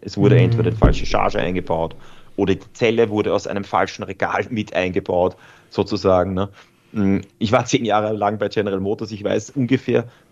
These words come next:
Speaker 1: es kann doch da ein Unfall passi-, also ein Unfall, ein, ein Fehler passieren, das ist
Speaker 2: Mhm.
Speaker 1: immer, das ist ganz normal, ja. Und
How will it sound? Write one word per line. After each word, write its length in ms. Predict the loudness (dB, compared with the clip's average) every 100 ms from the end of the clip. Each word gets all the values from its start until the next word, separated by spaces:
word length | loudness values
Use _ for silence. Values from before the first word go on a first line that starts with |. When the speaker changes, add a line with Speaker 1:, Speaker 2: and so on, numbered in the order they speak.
| _ _ _ _ -4
Speaker 1:
es 160 | -2 0
kann 160 | 0
doch 120 | 0 0
da 140 | 0
ein 60 | 0
Unfall 260 | -2 -4
passi-, 260 | -4 -6 -10
also 140 | -10
ein 60 | -8
Unfall, 260 | -6 -4
ein, 100 | -4
ein 100 | -4
Fehler 220 | -2 0 0
passieren, 320 | -2 -4 -4
das 120 | -4
ist 100 | -2
Speaker 2:
Mhm. 60 | 4
Speaker 1:
immer, 200 | 6 6
das 160 | 4
ist 120 | -2
ganz 180 | -4 -4
normal, 340 | 0 2 2 -2
ja. 140 | -8 -12 -20 -20 _ _
Und 340 | -2 -2 -4